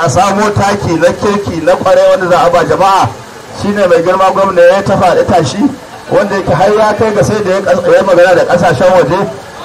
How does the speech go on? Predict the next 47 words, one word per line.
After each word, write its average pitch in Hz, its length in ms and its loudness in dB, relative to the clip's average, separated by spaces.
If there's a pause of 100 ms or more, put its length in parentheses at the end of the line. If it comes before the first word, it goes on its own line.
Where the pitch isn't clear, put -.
(100)
aka 196 260 0
samu 202 380 -2
aka 190 240 2
yi 170 60 2
magana 175 340 2
da 160 80 2
wani 175 140 2
kamfani 165 480 2
ya 165 120 0
zo 175 160 0
shirya 185 320 0
wannan 170 300 -2
taki, 180 340 0 (560)
wanda 180 260 0
yake 175 220 -4
shi 185 120 -2
ne 170 80 2
aka 147 260 0
kawo. 123 420 0 (1040)
Kuma 202 200 0
kamar 202 220 -2
wanda 214 200 0
muka 208 240 -2
san 190 180 0
tsari 190 360 -2
na 190 120 2
da, 185 340 2 (540)
ana 190 240 2
ba 190 180 2
da 180 140 2
wasu - 120 0
'yan 185 200 2
kuɗi 202 260 -2
sai 190 160 0
an 185 120 0
gama 190 160 2
aikin 170 340 0
gona 175 500 2
a 139 60 0
cika, - 460 -2 (600)
to 165 160 2
bana 190 220 2 (100)
abin - 180 2
ba 156 80 0
haka 165 300 0
yake 143 260 0
ba. 107 200 0